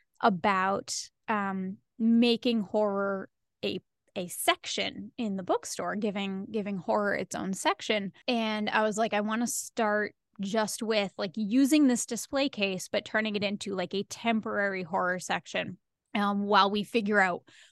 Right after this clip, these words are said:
where in the bookstore we could actually put these books and how, what that would look like and how we would organize them and all that stuff." So by this point, April, we start doing this. This, this quick,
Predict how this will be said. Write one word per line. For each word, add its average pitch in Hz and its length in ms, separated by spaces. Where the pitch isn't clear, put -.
where 254 500
in 240 180
the 220 80
bookstore 196 440
we 190 100
could 196 160
actually 180 400
put - 260
these 233 280
books 220 420
and 180 140
how, 202 500
what 233 220
that 240 120
would - 80
look 175 180
like 160 220
and 156 320
how - 140
we 180 120
would 175 220
organize 233 440
them 196 160
and 180 160
all 180 140
that 180 180
stuff." - 240
So 214 560
by 254 140
this 285 220
point, 233 340
April, - 580
we 233 160
start 208 280
doing 214 220
this. 185 200
This, 240 400
this 254 360
quick, - 460